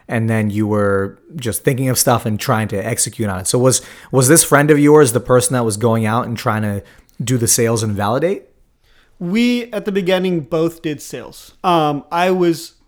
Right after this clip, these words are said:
Speaker 2: uh, the worst possible
Speaker 1: Mm-hmm.
Speaker 2: person behind a phone. Um, there were times I literally called someone, they answered, and I hung up.
Speaker 1: <laughs>
Speaker 2: And I was really nervous.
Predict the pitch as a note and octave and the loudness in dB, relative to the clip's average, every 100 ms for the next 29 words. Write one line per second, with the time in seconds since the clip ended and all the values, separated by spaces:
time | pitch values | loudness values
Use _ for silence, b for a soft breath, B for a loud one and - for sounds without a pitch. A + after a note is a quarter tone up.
0 | _ _ _ _ _ _ _ - - B2 | _ _ _ _ _ _ _ -18 -14 -12
1 | D3+ - - D#3+ G3 F3+ D#3 D#3 C#3+ - | -12 -14 -16 -6 -4 -2 -2 -2 -4 -12
2 | _ - - E3 D#3 D#3 E3 D#3+ E3 D#3+ | _ -14 -4 -4 -2 -2 -2 -2 -4 -4
3 | F3 E3+ D#3 - D#3 D3+ D3 - D#3+ G3 | -4 -4 -4 -4 -6 -6 -8 -4 -2 -4
4 | A#3 B B B F#3 F3 E3+ E3 G#3+ A#3+ | -8 B B B -2 0 -2 0 2 2
5 | A#3 - G3 F#3+ F#3 D#3+ D#3 F3+ G3 F#3+ | 0 0 -2 0 -2 -4 -2 -2 0 -2
6 | F3+ E3+ E3+ E3 D#3 E3 D3 D3+ D3 D3+ | -2 -2 0 0 0 -6 -6 -6 -6 -6
7 | D#3 D#3+ D#3+ D3+ D#3 C#3+ C#3 C3+ C3 - | -6 -6 -6 -8 -10 -10 -12 -12 -16 -18
8 | - - - F3 F#3+ G3 F#3+ F#3+ F#3+ F#3 | -20 -20 -4 0 2 4 6 6 2 -2
9 | F#3 - F#3 F3 D3+ D#3 F3+ G#3+ G#3+ G3+ | -4 -2 0 0 -2 -6 0 2 2 0
10 | E3 D3+ C#3+ D3+ D3 | -2 -4 -4 -6 -8